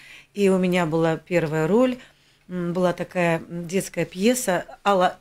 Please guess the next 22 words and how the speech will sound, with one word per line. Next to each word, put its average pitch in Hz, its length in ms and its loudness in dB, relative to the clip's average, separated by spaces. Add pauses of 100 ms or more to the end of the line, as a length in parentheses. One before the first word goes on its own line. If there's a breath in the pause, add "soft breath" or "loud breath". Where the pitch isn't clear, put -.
(100)
Ивановна 175 380 0
Орлова, 175 560 0 (160)
э, 156 220 -12
была 151 520 -2 (800 soft breath)
да, 180 180 2
руководителем 170 720 0
нашего 156 400 -4
этого 156 280 -10
театра. 220 500 -2
Я 180 340 0
безумно 180 400 -2
ей 160 120 0
благодарна, 170 600 0
она 165 140 -4
мне 160 160 -4
просто 165 300 -12
открыла 180 400 0
эту 151 160 -6
профессию, 156 640 -12
она 156 160 -6
мне 160 140 -6
дала 165 300 0